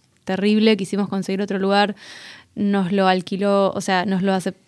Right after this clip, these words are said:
nos aceptaron el alquiler, pero después lo alquiló Fox por más plata y después como que no tuvimos,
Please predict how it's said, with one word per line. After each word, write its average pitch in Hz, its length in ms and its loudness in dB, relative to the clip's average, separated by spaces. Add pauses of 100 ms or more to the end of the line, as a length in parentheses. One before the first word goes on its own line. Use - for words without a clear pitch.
(840)
nos 202 140 0
aceptaron 196 460 4
el 220 80 6
alquiler, 208 500 2
pero 202 180 0
después 185 240 -2
lo 208 80 4
alquiló 196 300 2
Fox 202 240 -2
por 196 140 -6
más 202 140 -2
plata 294 480 2
y 262 60 4
después 214 300 -2
como 196 240 -4
que 196 100 -4
no 208 160 -2
tuvimos, 220 400 -2